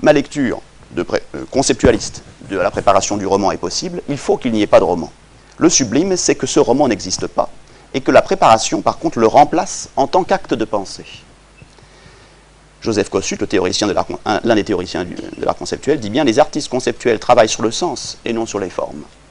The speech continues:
Alors attention, je dis bien que dans préparation du roman, il y a œuvre. Il y a une œuvre, bien sûr. Puisque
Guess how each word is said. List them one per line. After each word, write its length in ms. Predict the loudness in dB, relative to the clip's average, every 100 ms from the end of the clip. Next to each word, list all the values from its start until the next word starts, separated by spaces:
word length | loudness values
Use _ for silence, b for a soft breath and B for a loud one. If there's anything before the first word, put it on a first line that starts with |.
| -14 -12 -16 -16 -18 -20 -20 -20 B B B B B B B
Alors 160 | 2 4
attention, 320 | 4 0 -2
je 80 | -2
dis 100 | -4
bien 160 | -4
que 220 | 2 2 2
dans 100 | -2
préparation 480 | 0 2 2 2 0
du 100 | 0
roman, 220 | 0 0 -2
il 120 | 0
y 100 | 0
a 80 | 2
œuvre. 400 | 2 2 -4 -14 -18 -20 _ _ _ -20 -20 _ _ _ _ _ _ -20 -20 -20 _ _ _ -14
Il 100 | -2
y 80 | 2
a 60 | 2
une 160 | 2
œuvre, 240 | -2 -2 -10
bien 180 | -10
sûr. 440 | -8 -10 -14 -20 -20 _ -20 _ _ -20 -20 -20 -20 B B B B B -6
Puisque 380 | 0 0 8